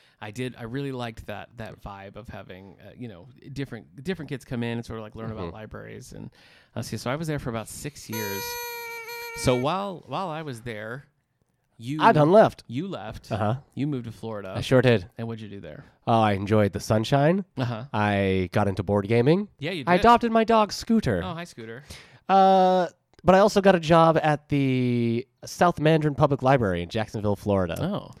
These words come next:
Speaker 2: So, uh, I was just, I was looking for a job. Ken, my wife had already gotten one 'cause whatever.
Speaker 1: Mm-hmm.
Speaker 2: Uh, everybody wants to hire a teacher. Nobody wants to hire a scrawny kid fresh out, fresh out of college,
Speaker 1: Yeah.
Speaker 2: just looking, saying he,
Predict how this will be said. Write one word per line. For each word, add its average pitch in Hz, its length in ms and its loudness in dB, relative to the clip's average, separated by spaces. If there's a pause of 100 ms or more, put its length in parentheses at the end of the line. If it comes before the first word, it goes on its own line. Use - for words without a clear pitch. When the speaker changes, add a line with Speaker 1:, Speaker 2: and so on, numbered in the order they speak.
(160)
Speaker 2:
So, 90 480 -2 (260)
uh, 123 180 0
I 123 200 -2
was 123 160 -4
just, - 300 -4 (120)
I 117 80 -4
was 113 140 -2
looking 135 160 2
for 117 100 6
a 110 60 4
job. 110 360 4 (220)
Ken, 196 220 0
my 131 100 -4
wife 135 220 0
had - 100 -12
already 69 180 -6
gotten - 240 -12
one - 140 -12
'cause - 240 -12 (160)
whatever. 87 380 -10 (140)
Speaker 1:
Mm-hmm. 113 360 -2
Speaker 2:
Uh, 90 460 0 (600)
everybody 107 360 2
wants 90 200 -4
to 104 60 -4
hire 98 200 -2
a 80 40 -8
teacher. 98 300 -6
Nobody 180 300 6
wants 165 180 4
to 139 60 2
hire 143 220 8
a 113 60 2
scrawny 156 360 2
kid 160 340 4 (340)
fresh 185 340 0
out, 156 240 2
fresh 190 220 8
out 175 80 8
of 151 60 4
college, 180 460 8
Speaker 1:
Yeah. 123 260 -2 (100)
Speaker 2:
just 156 200 -2 (160)
looking, 185 260 4
saying 175 220 4
he, 170 140 4